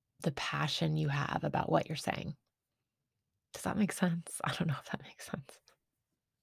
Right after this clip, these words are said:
So I, um, I recorded before and it was just very messy. And I decided, "I scratch it. I'm just gonna start over again."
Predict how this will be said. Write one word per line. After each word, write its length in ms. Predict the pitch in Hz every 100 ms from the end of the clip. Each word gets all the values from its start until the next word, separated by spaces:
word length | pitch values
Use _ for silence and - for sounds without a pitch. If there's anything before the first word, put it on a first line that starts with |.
| _ _ _ _ _ - - - - - - - - - - - - _ _ _ -
So 380 | 214 196 185 -
I, 260 | 196 180 175
um, 300 | 165 160 156 -
I 160 | 180
recorded 640 | 170 170 170 - 196 202 175
before 720 | 160 139 165 170 165 156 - _ _ _ _ _ _ _ _ _ - -
and 140 | 170
it 120 | 170
was 160 | 170 147
just 400 | 170 151 - - -
very 260 | 170 156
messy. 560 | 151 143 - - 160 - _ _ _ _ _ _ -
And 420 | 160 156 151 156 - _ _ _ _ _ _ _ -
I 100 | 160
decided, 580 | 160 139 151 147 151 - -
"I 40 |
scratch 480 | 139 - 156 151 -
it. 100 | -
I'm 120 | 147 143
just 140 | -
gonna 280 | 151 151 -
start 340 | - - 151 147
over 220 | 151 156
again." 360 | 139 - 151